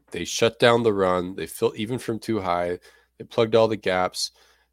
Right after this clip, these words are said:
They were, they played really sound at the second and third level in coverage. And then they had this huge yak issue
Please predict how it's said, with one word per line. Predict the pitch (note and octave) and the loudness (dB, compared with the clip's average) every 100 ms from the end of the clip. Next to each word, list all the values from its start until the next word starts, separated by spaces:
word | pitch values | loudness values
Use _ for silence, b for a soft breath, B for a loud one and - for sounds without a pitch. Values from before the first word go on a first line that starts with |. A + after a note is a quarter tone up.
| - | -4
They | F#2+ | -2
were, | F2+ F2+ F2+ | 0 0 -2
they | F#2 F2+ | -2 -6
played | - G2+ F2 | -6 -6 -6
really | F2 F#2+ G#2 | -4 -4 -4
sound | G2 - F#2+ G2 G2+ | -4 -2 0 0 -2
at | A2 | -6
the | - | -8
second | - G2 - | -6 -6 -6
and | G2 - | -8 -4
third | G2+ F#2+ | -4 -2
level | F#2 G2 | -4 -4
in | G2 | -8
coverage. | - F2+ F2 E2+ E2+ - b b b _ | -6 -10 -6 -6 -8 -14 b b b _
And | F#2+ F#2+ | -6 -4
then | G2 | -2
they | F#2+ | 0
had | G2+ | 0
this | G2+ F#2+ | 0 -2
huge | - B2 A#2+ G#2 | -4 -2 -2 0
yak | G#2 G#2 G#2+ | 0 0 0
issue | F#2 - D#2+ | -6 -8 -10